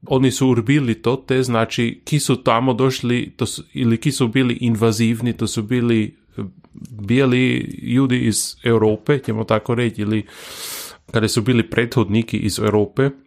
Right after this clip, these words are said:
znači migranti iz Europe. To je čisto druga situacija. To bi bilo onako kod i kad bi bili gradišćanski Hrvati simo došli kao in-, a, ka-, a, kao ću reći,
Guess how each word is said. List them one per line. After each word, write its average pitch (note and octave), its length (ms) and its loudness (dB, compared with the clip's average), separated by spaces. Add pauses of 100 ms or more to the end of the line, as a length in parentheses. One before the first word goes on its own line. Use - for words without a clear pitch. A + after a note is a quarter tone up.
znači G2+ 260 -4
migranti G2+ 520 -2
iz G2+ 120 -4
Europe. G#2+ 400 -4 (1040)
To C#3 80 2
je C#3 160 4 (160)
čisto D3+ 320 0
druga C3 280 0
situacija. A#2 600 -2
To A#2+ 140 -4
bi B2+ 100 0
bilo D3 240 0
onako A#2 340 0
kod C3 200 -2
i E3 60 -4
kad A#2+ 160 -2
bi B2+ 80 0
bili C3 240 0
gradišćanski B2 1000 -2
Hrvati A2+ 460 0
simo C#3+ 300 0
došli B2 380 -2
kao A#2 360 0
in-, B2+ 400 0 (480)
a, B2 200 -6
ka-, C3 140 -2
a, - 320 -4 (220)
kao A#2 160 0
ću A#2+ 120 -2
reći, A#2+ 200 0